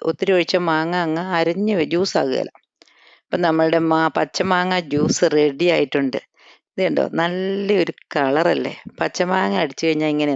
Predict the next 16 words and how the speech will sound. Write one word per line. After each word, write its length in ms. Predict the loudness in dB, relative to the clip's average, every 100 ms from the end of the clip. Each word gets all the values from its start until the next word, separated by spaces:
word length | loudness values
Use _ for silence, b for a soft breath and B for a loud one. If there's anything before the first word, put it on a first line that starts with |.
| 0
നല്ലൊരു 640 | -2 -4 -4 0 2 2 0 0
യെല്ലോ 460 | -2 -2 0 0 0 0
കളറിലാണ് 480 | -2 0 -2 -2 -2
വരുന്നത്, 360 | -2 -4 -6 -8 B B B B
അല്ല 140 | -4 0
പച്ച 320 | -2 -2 -4 -2
കളറിലല്ല 520 | 0 0 0 0 0 0
വരുന്നത്. 240 | -2 -8 -14 B B B -8
അപ്പോൾ 180 | 0 0 2
പച്ചമാങ്ങ 560 | -2 0 0 0 2 2 2
ആയതുകൊണ്ട് 500 | 0 2 2 4 0 0 0
നന്നായിട്ടൊന്ന് 600 | 0 0 0 0 0 2 0
അരിച്ചെടുക്കുന്നത് 800 | 0 0 2 0 0 0 2 2 2
നല്ലതാണ്, 500 | 0 2 2 2 -2 -8 b b _ -4
ഇല്ലെങ്കിൽ 320 | -2 2 2
അതിൻ്റെ 240 | 2 2